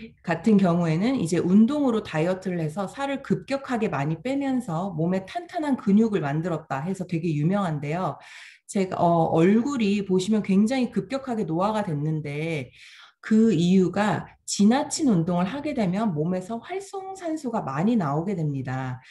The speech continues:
그러면 몸의 노화를 촉진시키게 돼서 오히려 몸의 기능들이 더 망가지게 되거든요. 근데 이 스크린을 제가 지금 캡처를 했는데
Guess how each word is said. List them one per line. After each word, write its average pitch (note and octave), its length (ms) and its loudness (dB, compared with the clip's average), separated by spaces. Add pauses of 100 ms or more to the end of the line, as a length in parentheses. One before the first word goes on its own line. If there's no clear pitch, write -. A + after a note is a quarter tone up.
(180)
그러면 G3+ 440 2
몸의 F3+ 360 2
노화를 F3 500 -2
촉진시키게 E4 800 -6
돼서 D3 340 -4
오히려 F#3+ 420 2
몸의 F3+ 340 0
기능들이 E3+ 520 -4
더 A#3 240 -4
망가지게 D#3+ 680 -4
되거든요. C3+ 680 -6 (420)
근데 G3+ 160 0
이 G#3 460 4
스크린을 E4+ 520 -4
제가 D#3+ 260 -2
지금 D#3 220 -2
캡처를 D#4 460 -4
했는데 A3+ 640 0